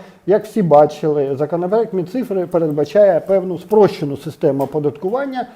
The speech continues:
на певний проміжок часу з переходом до стандартної. Тобто є, е, там, певний період, протягом якого, е, фізичні особи сплачують податок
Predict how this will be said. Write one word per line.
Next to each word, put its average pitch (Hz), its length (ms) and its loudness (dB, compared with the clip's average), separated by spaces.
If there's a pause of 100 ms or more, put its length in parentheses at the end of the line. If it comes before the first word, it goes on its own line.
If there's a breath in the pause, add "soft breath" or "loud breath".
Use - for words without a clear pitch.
(120 loud breath)
на 170 120 -2
певний 233 340 2
проміжок 190 500 2
часу 151 500 2
з 180 240 -2
переходом 180 680 0
до 165 100 2
стандартної. 131 840 2
Тобто 170 300 -4
є, 165 380 2 (600 loud breath)
е, 151 720 2
там, 127 300 -6 (120)
певний 165 320 4
період, 156 500 0 (320)
протягом 170 380 0
якого, 147 480 0 (160)
е, 156 300 0 (280)
фізичні 196 440 0
особи 151 240 -4
сплачують 143 440 -4
податок 143 520 -2